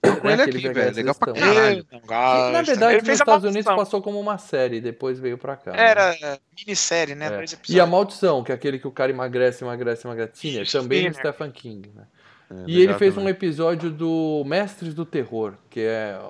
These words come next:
Speaker 2: uma série muito boa, quem tiver a oportunidade de assistir, assista, tem vários episódios,
Speaker 3: É,
Speaker 2: só
Speaker 3: ele
Speaker 2: com
Speaker 3: fez
Speaker 2: os, os
Speaker 3: três
Speaker 2: grandes diretores de, de terror, né?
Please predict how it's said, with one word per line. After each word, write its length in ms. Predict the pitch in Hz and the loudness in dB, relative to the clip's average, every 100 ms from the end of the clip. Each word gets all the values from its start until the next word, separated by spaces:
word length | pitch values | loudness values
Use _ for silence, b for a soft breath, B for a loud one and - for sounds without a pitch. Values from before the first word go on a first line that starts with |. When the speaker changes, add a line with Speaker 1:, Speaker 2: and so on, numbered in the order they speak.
| 65 | -16
Speaker 2:
uma 200 | 117 120 | -10 -10
série 240 | 120 123 123 | -6 -6 -4
muito 380 | 131 190 - | -6 -8 -8
boa, 380 | 135 117 123 131 | -8 -6 -4 -6
quem 160 | 127 117 | -8 -14
tiver 180 | - 120 | -8 -8
a 60 | |
oportunidade 400 | 117 117 113 113 | -8 -10 -6 -4
de 80 | 113 | -6
assistir, 220 | 110 - | -8 -8
assista, 380 | 113 - 123 120 | -8 -10 -12 -10
tem 140 | 117 | -12
vários 300 | 110 120 147 | -6 -6 -4
episódios, 680 | 143 131 113 110 123 123 - B B | -8 -10 -8 -6 -6 -10 -20 B B
Speaker 3:
É, 220 | - 139 123 | -2 -2 0
Speaker 2:
só 80 | |
Speaker 3:
ele 100 | 156 | -2
Speaker 2:
com 60 | 196 | 0
Speaker 3:
fez 280 | 196 208 - | 2 4 2
Speaker 2:
os, 60 | |
os 80 | 147 | 0
Speaker 3:
três 420 | - 220 302 302 - | 2 2 2 2 2
Speaker 2:
grandes 340 | 147 156 139 | 0 -4 -8
diretores 520 | 139 131 123 123 113 | -6 -6 -4 -8 -8
de, 260 | 110 117 101 | -10 -14 -14
de 160 | 113 107 | -16 -10
terror, 360 | 110 101 92 | -10 -8 -10
né? 180 | 90 | -12